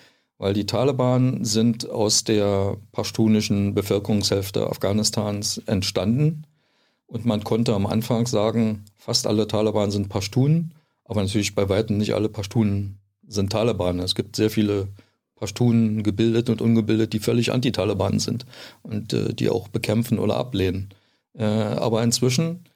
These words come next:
ist es den Taliban gelungen, auch, äh, in der Nordhälfte des Landes unter den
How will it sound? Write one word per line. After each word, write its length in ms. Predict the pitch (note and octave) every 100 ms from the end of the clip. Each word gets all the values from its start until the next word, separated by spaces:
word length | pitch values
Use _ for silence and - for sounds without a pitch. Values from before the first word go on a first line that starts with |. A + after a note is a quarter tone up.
| _ _ _ _ _ _ _ _
ist 120 | - B2+
es 120 | B2
den 140 | A2+
Taliban 500 | A#2 A#2 A#2 A#2 A#2
gelungen, 420 | A2 A2 B2+ B2+
auch, 300 | A2+ G#2+ G#2 -
äh, 880 | A2+ G#2+ G#2+ G#2+ B2 B2+ - - C3
in 100 | A2
der 120 | G2
Nordhälfte 640 | G2+ A#2+ B2+ B2+ B2+ C3
des 160 | B2 A#2
Landes 360 | A2 A2+ A2+
unter 240 | A2+ A2 G#2+
den 640 | G#2+ G#2 G#2+ G#2 G#2